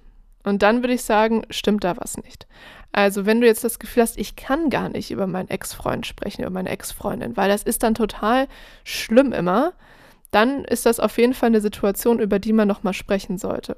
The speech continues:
Weil natürlich kein Thema sollte in der Beziehung einfach komplett tabu sein oder einen komplett unter Druck setzen. Das bedeutet natürlich nicht, dass man, ähm, sagt, „Okay, ich spreche jetzt einfach so über diese Person“,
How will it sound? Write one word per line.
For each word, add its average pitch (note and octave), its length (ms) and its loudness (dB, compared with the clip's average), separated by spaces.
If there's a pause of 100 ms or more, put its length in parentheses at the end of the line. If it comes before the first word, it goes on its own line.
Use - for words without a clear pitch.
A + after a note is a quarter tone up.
Weil G3 360 2
natürlich G#3 360 0
kein G#3+ 380 0 (160)
Thema A3 420 4
sollte G3+ 340 2
in F#3+ 200 0
der G3 100 2
Beziehung G3+ 480 -2
einfach G3 360 -4
komplett G#3+ 540 0
tabu G#3+ 380 0
sein G3 260 2
oder G3 240 0
einen G3 280 0
komplett G3+ 540 -2
unter F#3+ 220 -4
Druck G3+ 300 -2
setzen. - 500 -8 (920)
Das G#3 120 -4
bedeutet A#3 240 6
natürlich G#3+ 380 2
nicht, C4 380 2 (380)
dass A3 240 0
man, A3+ 400 4
ähm, G#3 500 4 (880)
sagt, G#3 300 4
„Okay, G#3+ 380 0 (420)
ich G#3 120 -2
spreche - 360 2
jetzt - 140 2
einfach G3+ 300 0
so A#3+ 280 6
über G3+ 160 4
diese F#3+ 240 2
Person“, G#3+ 640 -2